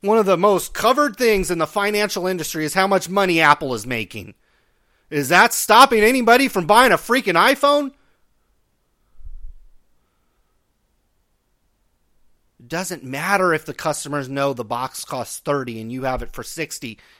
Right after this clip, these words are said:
If they wanted the box, they'd pay sixty for it. Just like they do with iPhones and Rolexes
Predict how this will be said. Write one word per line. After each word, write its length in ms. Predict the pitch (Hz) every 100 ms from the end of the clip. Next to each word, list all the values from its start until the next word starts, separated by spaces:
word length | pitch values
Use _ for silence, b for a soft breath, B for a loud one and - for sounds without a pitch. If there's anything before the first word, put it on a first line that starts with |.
| -
If 160 | 170
they 160 | 185 185
wanted 380 | 165 208 220 165
the 80 |
box, 340 | 147 190 208 -
they'd 200 | 190 -
pay 180 | 214 208
sixty 520 | - 220 185 - 143
for 300 | 135 147 117
it. 180 | 104 _ _ _ _ _
Just 320 | - 208 -
like 180 | 214 190
they 160 | 202 190
do 180 | 202
with 140 | 202 190
iPhones 680 | 190 190 175 175 131 117 120
and 160 | 131
Rolexes 720 | 185 208 185 147 - 127 104